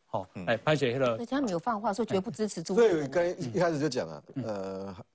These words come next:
Speaker 4: 柯文哲跟韩国瑜是相生相克。
Speaker 1: 嗯。
Speaker 4: 只有柯文哲出场，韩国瑜才有出场才有正当性。
Speaker 1: 嗯，嗯。
Speaker 4: 那民进党不管是蔡英文或者赖清德，嗯，十一个月之内的这场选举，一，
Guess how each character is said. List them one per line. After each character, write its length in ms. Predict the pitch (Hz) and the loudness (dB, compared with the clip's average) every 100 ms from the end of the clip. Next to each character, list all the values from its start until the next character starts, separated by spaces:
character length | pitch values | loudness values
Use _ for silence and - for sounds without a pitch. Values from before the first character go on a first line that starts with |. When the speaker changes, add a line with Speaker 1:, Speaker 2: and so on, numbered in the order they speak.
| - | 0
Speaker 4:
柯 140 | 175 | 4
文 120 | 156 | 4
哲 180 | 120 117 | 2 -2
跟 160 | 107 120 | -2 -2
韩 160 | 110 | -4
国 220 | 107 101 90 | -4 -4 -4
瑜 20 | |
是 80 | 107 | -4
相 240 | - 90 | -6 -6
生 220 | 90 90 | -8 -10
相 180 | 90 82 82 | -10 -14 -14
克。 180 | - 120 _ _ _ - | -20 -20 _ _ _ -6
Speaker 1:
嗯。 180 | 123 98 - | -6 -6 -14
Speaker 4:
只 120 | - 165 | 2 4
有 100 | 151 | 4
柯 160 | 156 | 4
文 100 | 143 | 4
哲 120 | 123 | 2
出 180 | 107 135 | 0 -4
场， 220 | 120 87 | -4 -4
韩 200 | - 92 | -6 -8
国 220 | 101 101 95 | -6 -4 -4
瑜 20 | |
才 120 | 101 | -4
有 80 | 90 | -4
出 160 | - | -6
场 160 | - 82 | -8 -6
才 80 | 95 | -6
有 100 | 80 | -8
正 180 | 98 85 | -8 -10
当 220 | 82 85 | -10 -10
性。 140 | - 143 | -2 -2
Speaker 1:
嗯， 120 | 104 | -2
嗯。 100 | 107 - - - _ _ - | -8 -14 -20 -20 _ _ -2
Speaker 4:
那 120 | 147 | 2
民 100 | 139 | 2
进 160 | 139 151 | 0 0
党 160 | 113 117 | 0 0
不 60 | |
管 160 | 120 92 | -2 -4
是 80 | 113 | -2
蔡 200 | 120 107 | 0 0
英 160 | 107 | 0
文 120 | 90 | -4
或 120 | 104 90 | -6 -6
者 120 | 80 | -6
赖 100 | 87 | -8
清 240 | - 87 | -8 -14
德， 140 | - - - _ _ _ | -14 -16 -20 _ _ _
嗯， 440 | 139 127 123 120 113 - _ - - _ _ _ _ _ _ _ _ _ _ _ _ _ | -4 -2 0 -2 -6 -12 _ -20 -20 _ _ _ _ _ _ _ _ _ _ _ _ _
十 200 | - 196 | 0 4
一 80 | 254 | 6
个 140 | 208 | 6
月 160 | 196 180 | 6 4
之 100 | 175 | 4
内 140 | 175 | 4
的 80 | 139 | 4
这 100 | 131 | 4
场 140 | 123 | 2
选 220 | 101 110 117 | 0 -4 -6
举， 120 | - | -8
一， 100 | 107 | -12